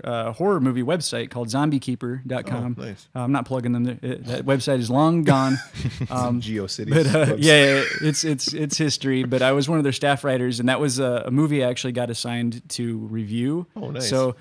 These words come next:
Speaker 1: and I think that was the first one, like, that I got to review. Like, so I went in the movie theater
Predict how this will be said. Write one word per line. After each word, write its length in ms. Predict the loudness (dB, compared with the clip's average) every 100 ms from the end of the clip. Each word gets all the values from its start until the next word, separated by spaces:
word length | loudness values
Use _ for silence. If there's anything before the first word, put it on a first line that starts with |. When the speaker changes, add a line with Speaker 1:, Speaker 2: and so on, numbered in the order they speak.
| -16 -4
Speaker 1:
and 120 | 2
I 80 | 2
think 120 | 4
that 80 | 2
was 140 | 0 -2
the 80 |
first 400 | -4 -2 -2 -2
one, 240 | -4 -4 -4
like, 220 | -6 -4
that 120 | -2
I 120 | -2
got 200 | -2 -6
to 240 | -6 -6 -4
review. 400 | -6 -4 -2 -2
Like, 180 | -4 -6
so 120 | -4
I 40 |
went 140 | 0 2
in 100 | 4
the 80 | 4
movie 320 | 4 2 0
theater 440 | -2 -4 -4 -6